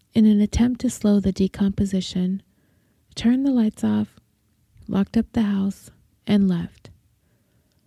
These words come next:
According to witnesses, who were friends of the couple, they were seen the next day around town, hanging out, holding hands,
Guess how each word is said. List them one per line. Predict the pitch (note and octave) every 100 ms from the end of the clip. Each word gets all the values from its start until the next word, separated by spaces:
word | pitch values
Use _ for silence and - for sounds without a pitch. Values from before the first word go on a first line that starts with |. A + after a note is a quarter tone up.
| _ _ _
According | A3+ - B3 C4+ C#4
to | B3+
witnesses, | A3 - A3+ - B3+ B3 - _ _ _ _ _ _ _
who | A#3 A3
were | G3+
friends | - A3 A3
of | A#3
the | A#3
couple, | - A3+ A3+ A3+ A#3 - _ _ _ _ _ _ -
they | C4+
were | D4 E4
seen | - C#4+
the | B3+
next | A3 G#3 -
day | A3 G#3+
around | G3+ G3 G3 G3
town, | G3+ G3 F#3 F#3 - - - -
hanging | - A3 A3+ A3 G3+
out, | G3+ G#3 - _ _ _ - _
holding | - G#3+ G#3+ A3+
hands, | F#3+ G3 F#3+ G3 G3